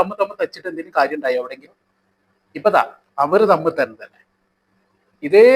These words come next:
ഒരു വിഷയത്തിന് വേണ്ടിയിട്ട് തന്നെയായിരുന്നു എൺപത്തി ഒമ്പതില് ബഹുമാനപ്പെട്ട കാന്തപുരം ഉസ്താദും ഉള്ളാൾ തങ്ങളൊക്കെ ഇറങ്ങിപ്പോന്നത് അല്ലേ? സുന്നത്ത് ജമാഅത്ത് പറയാൻ കഴിയുന്നില്ല, എന്തിനു വേണ്ടി ഉണ്ടാക്കി കൊടുത്ത്? സുന്നി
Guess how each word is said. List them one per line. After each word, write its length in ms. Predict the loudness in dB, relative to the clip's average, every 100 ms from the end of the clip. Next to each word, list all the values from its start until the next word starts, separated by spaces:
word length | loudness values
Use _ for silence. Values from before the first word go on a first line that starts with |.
| 4
ഒരു 100 | 4 2
വിഷയത്തിന് 400 | 0 0 2 2
വേണ്ടിയിട്ട് 280 | 2 0 -4
തന്നെയായിരുന്നു 420 | 0 0 -2 -6 -14 -8 -8
എൺപത്തി 420 | -8 -10 -10 -4 -4
ഒമ്പതില് 400 | -4 -8 -10 -18 _ _ _ _ _ _ -10
ബഹുമാനപ്പെട്ട 440 | -4 -4 -4 -6 -2
കാന്തപുരം 440 | -2 -2 -8 -10 -10
ഉസ്താദും 360 | -6 -8 -8 -16
ഉള്ളാൾ 260 | -6 0 0 -2
തങ്ങളൊക്കെ 420 | -10 -10 -8 -14 -16 _ _ _ -10
ഇറങ്ങിപ്പോന്നത് 520 | -10 -10 -10 -8 -6
അല്ലേ? 160 | -4 -6 -8 _ _ _ _ _ _ _ -12
സുന്നത്ത് 340 | -4 -2 0 2
ജമാഅത്ത് 320 | 4 2 2
പറയാൻ 220 | 2 2 0
കഴിയുന്നില്ല, 440 | -2 -4 -10 -2 -2 -2 _ -8 -6
എന്തിനു 280 | -4 0 0
വേണ്ടി 280 | 0 -4 -8 -4
ഉണ്ടാക്കി 280 | -2 -2 -4
കൊടുത്ത്? 220 | -10 -12 -20 _ _ _ _ -12
സുന്നി 280 | -8 -4